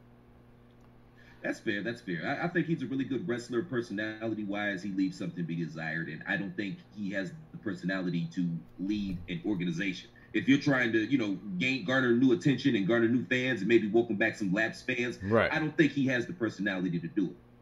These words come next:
Speaker 1: But, but moving right along, there was a segment where, and I wanted to just touch on this 'cause I thought this was very well done, hyping up the Jon Moxley, Jake Hager
Speaker 2: Yes.
Speaker 1: local guard empty arena match
Speaker 2: Yes.
Speaker 1: that is coming up. And I thought they did a really good job of making Jake Hager look like a legitimate badass, which,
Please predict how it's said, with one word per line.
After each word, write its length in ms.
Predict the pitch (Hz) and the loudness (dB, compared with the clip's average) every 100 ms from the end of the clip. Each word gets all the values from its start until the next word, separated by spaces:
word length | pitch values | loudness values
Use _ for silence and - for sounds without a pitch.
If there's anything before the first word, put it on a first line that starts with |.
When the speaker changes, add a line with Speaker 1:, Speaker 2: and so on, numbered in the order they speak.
| - - - - | -20 -20 -8 0
Speaker 1:
But, 180 | 180 185 | 0 2
but 160 | 208 | -2
moving 240 | 208 185 202 | -2 -4 -2
right 160 | 165 | 0
along, 300 | 170 127 117 | 2 2 0
there 100 | 123 | 0
was 160 | 123 113 | 0 0
a 60 | |
segment 460 | 110 143 120 123 117 | 0 0 0 -2 0
where, 240 | 113 104 95 | 2 2 0
and 160 | 107 | -2
I 20 | |
wanted 260 | 120 139 117 | 0 0 -2
to 40 | - | -2
just 180 | - | -4
touch 200 | 131 87 | -4 -4
on 60 | 98 | 0
this 140 | 113 | 0
'cause 160 | - 90 | 0 -4
I 80 | 110 | -4
thought 220 | 104 87 | -4 -2
this 160 | 107 92 | -2 -4
was 80 | |
very 260 | 87 98 92 | -4 0 0
well 180 | 87 82 | -2 -6
done, 200 | 80 90 - - - 139 | -8 -10 -12 -20 -8 -2
hyping 280 | - 131 | 2 2
up 160 | 131 - | 2 0
the 80 | 180 | -2
Jon 300 | 160 123 120 | 0 0 0
Moxley, 480 | 120 123 - 127 110 | 0 -2 -4 -2 -2
Jake 400 | 87 120 120 - | 4 4 4 -2
Hager 640 | - 131 120 107 101 90 87 - - | -2 -2 2 2 2 0 -4 -8 4
Speaker 2:
Yes. 460 | 120 120 87 - | 6 8 6 0
Speaker 1:
local 320 | 120 - - - | -2 -4 -6 -6
guard 300 | 127 120 117 - | -2 2 2 2
empty 240 | 117 120 101 | 2 2 2
arena 260 | 120 113 | 2 0
match 320 | 98 95 92 | 0 0 2
Speaker 2:
Yes. 260 | 110 117 95 | 6 6 6
Speaker 1:
that 100 | 90 | 0
is 80 | 85 | -4
coming 320 | - 90 87 - | -2 -2 -2 -6
up. 100 | - - | -12 -4
And 220 | 98 87 - - | -2 -2 -6 -6
I 80 | 185 | -2
thought 220 | 185 165 | 2 4
they 80 | 165 | 6
did 160 | - 127 | 6 6
a 20 | |
really 240 | 113 147 | 4 4
good 220 | 139 131 104 | 4 4 2
job 180 | 123 - | -2 -2
of 240 | 110 95 | -2 0
making 280 | 98 107 98 | 0 0 -2
Jake 220 | 90 110 | 0 0
Hager 220 | 120 117 101 | 4 2 2
look 180 | 104 101 | -2 -4
like 200 | 104 90 | -4 -2
a 20 | |
legitimate 500 | 90 87 92 92 - | -2 -2 -2 -2 0
badass, 440 | 107 87 - - | -2 -2 -4 2
which, 260 | 180 180 | 4 4